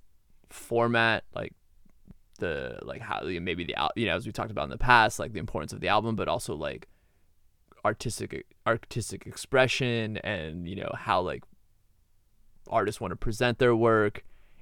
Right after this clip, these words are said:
And then it also just brings up in, like, fundamentally, like, rethinking in a sort of post-industrialist society, like, what the fuck a commodity is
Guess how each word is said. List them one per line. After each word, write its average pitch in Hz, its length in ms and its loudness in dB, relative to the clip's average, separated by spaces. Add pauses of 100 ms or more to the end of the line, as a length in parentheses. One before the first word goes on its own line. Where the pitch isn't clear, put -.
And 135 80 4
then 180 120 6
it 175 80 8
also 143 180 6
just 127 140 0
brings 131 180 4
up 113 100 6
in, 113 100 0
like, 98 120 -2
fundamentally, 117 840 4
like, 101 160 0
rethinking 104 1120 -2 (340)
in 120 120 6
a 117 40 6
sort 120 140 6
of 104 80 2
post-industrialist 107 1040 4
society, 107 640 2
like, 101 300 -6 (460)
what 120 200 2 (400)
the - 80 -6
fuck - 300 2
a - 20 -6
commodity 80 720 2
is 69 340 -4